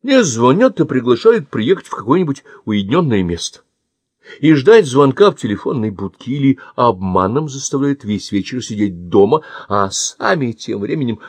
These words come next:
мочат какого-то хрена. Я хочу сказать, что, похоже, так им и надо этим ублюдкам, их давно пора на тот свет отправить, хотя, вообще-то, он не всех убил.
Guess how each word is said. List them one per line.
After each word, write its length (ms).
мочат 560
какого-то 380
хрена. 520
Я 120
хочу 420
сказать, 560
что, 220
похоже, 540
так 240
им 200
и 60
надо 340
этим 360
ублюдкам, 680
их 120
давно 500
пора 280
на 80
тот 200
свет 280
отправить, 480
хотя, 260
вообще-то, 400
он 480
не 140
всех 420
убил. 360